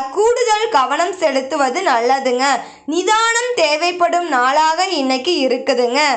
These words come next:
கும்ப ராசிக்காரர்களாகிய நீங்க புதுமை, தொழில்நுட்பம் மற்றும் ஆச்சரியமான நிகழ்வுகளை எல்லாம் நிர்வகிப்பதுல வந்து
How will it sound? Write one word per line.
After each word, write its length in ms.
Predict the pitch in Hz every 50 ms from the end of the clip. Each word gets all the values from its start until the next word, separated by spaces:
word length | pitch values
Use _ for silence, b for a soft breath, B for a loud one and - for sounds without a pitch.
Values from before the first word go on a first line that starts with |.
| - - - - - _ _
கும்ப 300 | - 403 415 440 466 494 494 480
ராசிக்காரர்களாகிய 1300 | 381 302 277 285 311 - 392 392 277 330 294 277 285 294 302 311 311 302 285 285 285 285 294 277 262
நீங்க 920 | 240 226 226 226 247 254 269 269 269 262 254 247 240 240 240 240 240 233 233 233
புதுமை, 880 | - 262 269 247 247 359 370 349 294 254 247 240 240 247 254 247 214 -
தொழில்நுட்பம் 840 | 254 254 254 269 320 359 381 403 403 392 381 370 - 370 381 392 381
மற்றும் 640 | 339 285 240 226 214 - - 254 254 254 262 254 262 B B B B B B
ஆச்சரியமான 1040 | B 240 262 277 359 392 381 - 440 480 427 427 415 403 392 381 370 359 359 381 381
நிகழ்வுகளை 720 | 339 294 254 269 269 285 277 302 254 285 285 277 269 262
எல்லாம் 640 | 262 240 233 233 233 233 233 233 240 240 240 240 247
நிர்வகிப்பதுல 880 | 262 302 330 349 381 370 359 339 320 294 247 226 254 240 240 240 233 220
வந்து 500 | 220 214 208 214 208 208 226 240 262